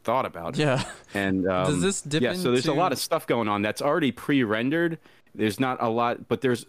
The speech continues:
Speaker 1: there, you can have also real-time lighting, um, but they don't really want you to do too much of that 'cause that's what actually does the horsepower on the, the player side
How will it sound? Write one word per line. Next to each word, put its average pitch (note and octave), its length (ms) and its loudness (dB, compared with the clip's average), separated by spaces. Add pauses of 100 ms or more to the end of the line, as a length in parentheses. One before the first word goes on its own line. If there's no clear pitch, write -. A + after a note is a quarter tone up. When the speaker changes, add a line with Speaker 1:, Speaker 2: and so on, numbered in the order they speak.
(240)
Speaker 1:
there, B2 140 2
you C#3 180 0
can C#3+ 140 -2
have D3+ 260 0
also A2+ 500 0
real-time A2 600 0
lighting, F#2+ 640 -2 (600)
um, G2 200 -2
but G#2 80 0
they A#2+ 80 0
don't C3+ 160 -2
really B2+ 240 2
want A#2 240 0
you A2 60 -2
to F#2+ 40 -4
do G#2+ 140 0
too - 220 -4
much A2 200 -2
of A#2 40 2
that G#2+ 80 0
'cause - 100 -14
that's B2+ 320 -2
what A#2 140 0
actually G2+ 460 -2 (280)
does G#2 400 -2
the F#2+ 80 -2
horsepower F2+ 800 -2 (180)
on G2 220 -2
the, F#2+ 240 -4
the F2+ 100 -2
player A#2 460 -2
side D#2 480 -4